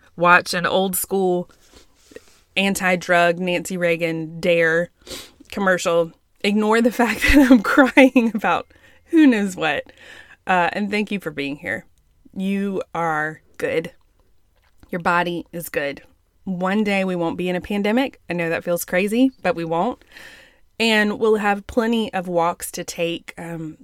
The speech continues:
for endorphins that are just extra, bonus endorphins, a little extra serotonin. But today we're surviving,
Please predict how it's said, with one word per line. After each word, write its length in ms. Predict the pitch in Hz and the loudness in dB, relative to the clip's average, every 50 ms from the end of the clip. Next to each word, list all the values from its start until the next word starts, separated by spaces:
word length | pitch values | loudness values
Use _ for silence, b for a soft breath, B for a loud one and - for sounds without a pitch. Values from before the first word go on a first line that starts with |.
| - _ | -16 _
for 120 | - 190 | -4 -2
endorphins 580 | 190 190 196 190 190 190 190 190 - 214 214 - | -2 0 -2 -2 -2 -4 -4 -4 -4 -4 -4 -4
that 100 | - 196 | -2 -2
are 80 | 214 214 | -2 0
just 180 | 214 220 - | 0 -2 -2
extra, 440 | 180 165 - - - - 147 143 151 _ _ _ | -2 -4 -4 -6 -8 -8 -8 -8 -10 _ _ _
bonus 340 | - 233 233 226 214 - - | -6 -4 -2 -2 -2 -4 -6
endorphins, 520 | 175 160 156 156 160 - - 156 156 - | -6 -6 -6 -8 -8 -10 -14 -16 -16 -14
a 40 | - | -12
little 200 | 202 208 214 214 | -10 -8 -8 -8
extra 320 | - 220 - - - - - | -8 -10 -10 -12 -14 -14 -12
serotonin. 600 | - 165 156 156 151 - - - 190 208 190 180 _ B B B B B B B B B B B B B B _ _ _ | -12 -12 -12 -12 -14 -14 -14 -16 -14 -16 -16 -18 _ B B B B B B B B B B B B B B _ _ _
But 280 | - 233 226 - - - | -6 -4 -4 -6 -8 -10
today 520 | - 220 190 226 202 202 208 214 220 226 | -10 -6 -4 -2 -2 0 0 -2 -2 -2
we're 160 | 214 202 196 | -2 -2 -4
surviving, 680 | 185 - - 175 156 - 151 156 165 160 160 147 143 160 | -6 -6 -8 -10 -8 -8 -8 -6 -6 -8 -8 -10 -12 -14